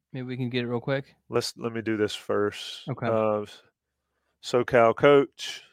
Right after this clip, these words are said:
Speaker 2: Duncanson Hamilton, Caleb Cost, Harvey, and Chris Culliver. Um, before we get into our top five, there's a great list, folks, and there's a couple more that have come in.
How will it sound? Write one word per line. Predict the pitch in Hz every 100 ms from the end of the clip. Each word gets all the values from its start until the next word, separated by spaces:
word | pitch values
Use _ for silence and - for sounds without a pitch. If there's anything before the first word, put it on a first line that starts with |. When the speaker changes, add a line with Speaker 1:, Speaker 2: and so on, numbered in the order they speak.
| _ _ _
Speaker 2:
Duncanson | 123 143 139 135 147 123
Hamilton, | 139 143 131 - 120 104
Caleb | 131 120 110
Cost, | 143 135 123 - -
Harvey, | 139 143 127 120
and | 113
Chris | - 123 -
Culliver. | - 139 127 101 98 - _ _ _ _ _ _
Um, | 113 110 104
before | 107 - 170
we | 160
get | 143 143
into | 127 117 113
our | 117
top | 113 123 -
five, | 120 104
there's | 117 101
a |
great | 120 117 110
list, | 107 101
folks, | - 101 101 -
and | 107
there's | 98 92
a |
couple | - 123 110
more | 104 107
that | 101
have | 101
come | - 107
in. | 104 101